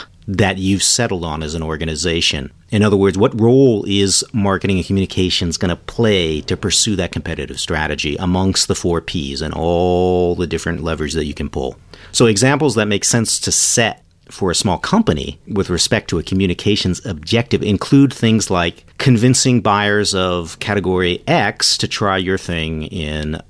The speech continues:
category Z, pound away on your key outcomes and associating them with your trademark through high impression advertising, or saturating a local geography with trademark impressions prior to an in-person event, store promo, et cetera. I could go on,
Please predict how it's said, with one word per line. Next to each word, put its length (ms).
category 440
Z, 440
pound 380
away 220
on 120
your 100
key 300
outcomes 720
and 80
associating 520
them 120
with 120
your 120
trademark 840
through 140
high 240
impression 540
advertising, 600
or 320
saturating 540
a 40
local 240
geography 760
with 300
trademark 440
impressions 500
prior 380
to 180
an 80
in-person 480
event, 380
store 260
promo, 480
et 80
cetera. 340
I 120
could 200
go 180
on, 480